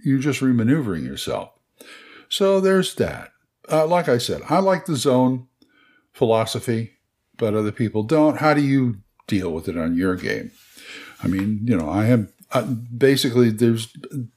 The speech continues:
I think we're pretty much divi-, on my Monday game, we're pretty much divided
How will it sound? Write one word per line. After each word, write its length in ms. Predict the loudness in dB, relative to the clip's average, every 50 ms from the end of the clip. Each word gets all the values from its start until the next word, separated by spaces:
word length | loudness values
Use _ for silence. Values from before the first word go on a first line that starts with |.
| -8 -2 2
I 140 | 4 4 4
think 260 | 6 4 2 2 0
we're 240 | 0 2 2 2 2
pretty 260 | 2 0 2 4 4
much 300 | 4 4 0 -2 -6 -6
divi-, 240 | -6 -4 -2 -2 -2 0
on 100 | 0 0
my 120 | 0 2 2
Monday 260 | 2 0 0 0 0
game, 200 | 0 2 2 0
we're 80 | 0 -2
pretty 260 | -2 -2 -2 0 0
much 300 | 0 -2 -2 -2 -6 -8
divided 720 | -8 -6 -2 0 0 0 2 0 0 -2 -4 -8 -8 -12